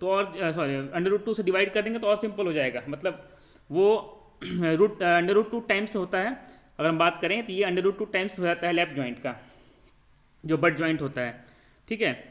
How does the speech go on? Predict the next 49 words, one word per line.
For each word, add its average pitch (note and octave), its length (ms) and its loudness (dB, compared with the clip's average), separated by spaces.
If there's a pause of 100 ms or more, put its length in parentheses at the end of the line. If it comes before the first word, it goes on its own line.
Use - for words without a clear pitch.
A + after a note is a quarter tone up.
(200)
तो G3 80 4
आप G#3+ 240 4
दोनों G#3 160 0
formula G#3 300 -2
को G#3 60 -2
एक G3 140 -4
दूसरे G3 160 -8
के G#3 100 -6
साथ F#3+ 240 -6
रखेंगे G3 320 -6
तो F#3 80 -4
आपको G3 220 -6
क्लियर E3+ 340 -2
हो C#3 100 -2
जाएगा। A2+ 340 -6 (880)
तो D3+ 60 -4
हमारा E3 200 4
ये G3 160 4
डबल, E3 460 2
अ, E3 420 4
बट D#3 340 -2
joint G3 440 -4
इस E3 120 -6
type F#3+ 220 0
का F#3+ 60 0
होता F#3+ 220 -2
है A#3+ 280 -4 (260)
और G3+ 440 -2 (120)
single E3 260 2
butt D#3+ 240 -2
joint G3+ 260 -4
ऐसा, C3 300 -8 (800)
ठीक G#3 120 -10
है। D4+ 100 -8 (340)
अभी E3+ 140 0
numerical G3+ 360 2
देख A3 140 4
लेते A3 220 -2
हैं G#3 60 -2
इसके G3+ 160 -6
ऊपर। F#3+ 200 -2
न्यूमेरिकल F#3+ 640 -2
क्या A3+ 180 0
था G#3+ 480 -14 (140)
कि F3 80 -2
two - 200 -4
seat A3 180 -4
plate F#3 320 -2
of G3+ 100 -2